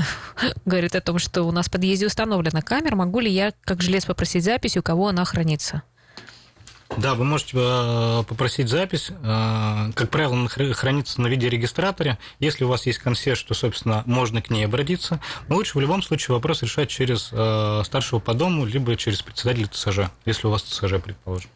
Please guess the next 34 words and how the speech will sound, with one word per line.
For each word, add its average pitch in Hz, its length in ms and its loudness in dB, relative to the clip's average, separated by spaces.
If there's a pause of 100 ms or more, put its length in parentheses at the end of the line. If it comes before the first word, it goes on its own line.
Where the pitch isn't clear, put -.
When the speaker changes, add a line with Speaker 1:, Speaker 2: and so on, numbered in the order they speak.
(380)
Speaker 1:
Ну, - 60 2
давайте 226 280 2
ещё 254 120 0
по 185 120 -2
ценам, 160 480 0
да, 196 380 2
пройдёмся. 220 560 0
Speaker 2:
Мгм. 202 60 2
Speaker 1:
Вообще, 240 440 0
э, 170 480 2 (100)
от - 140 0
чего 208 260 2
зависит 208 440 0
цена, 170 440 0 (420)
э, 165 140 -2
системы 196 420 0
видеонаблюдения? 165 960 0 (840)
Speaker 2:
Мгм. 110 200 0 (280)
Ну 156 80 0
вот 175 100 0
смотрите, 165 420 0
э, 127 140 2
Speaker 1:
И 127 40 0 (100)
Speaker 2:
что 220 80 0
Speaker 1:
примерно 240 500 0
хотя 202 320 -2
бы, 196 160 0
вот, 185 220 -4
ну, 190 120 2
сколько 240 380 0
это 190 120 -4
примерно 180 360 0
стоит, 262 320 -2
чтобы 175 220 -2